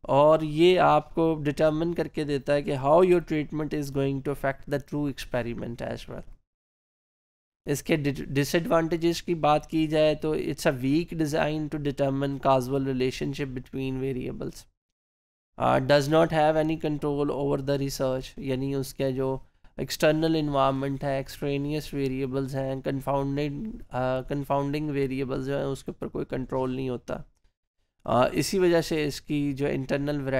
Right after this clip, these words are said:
वैलिडिटी को हाई लेवल थ्रेट्स होते हैं। And researchers find it tough to examine the results integrity,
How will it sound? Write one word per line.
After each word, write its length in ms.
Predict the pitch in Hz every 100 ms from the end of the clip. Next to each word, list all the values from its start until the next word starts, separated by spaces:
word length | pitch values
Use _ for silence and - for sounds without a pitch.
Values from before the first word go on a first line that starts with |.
| 131 135
वैलिडिटी 680 | 120 123 131 143 147 151 143
को 160 | 147
हाई 200 | 131 131
लेवल 340 | 139 143 139 139
थ्रेट्स 400 | - 139 - 147
होते 240 | 131 226
हैं। 200 | 214 - - _ _ _ -
And 320 | 147 165 165
researchers 580 | 160 165 156 185 180 -
find 400 | 151 151 180 170
it 160 | 156 147 - -
tough 240 | 175 185 -
to 180 | 165
examine 460 | 147 139 135 139 135
the 100 | 139
results 480 | 127 127 131 131 -
integrity, 600 | 123 117 120 113 123 -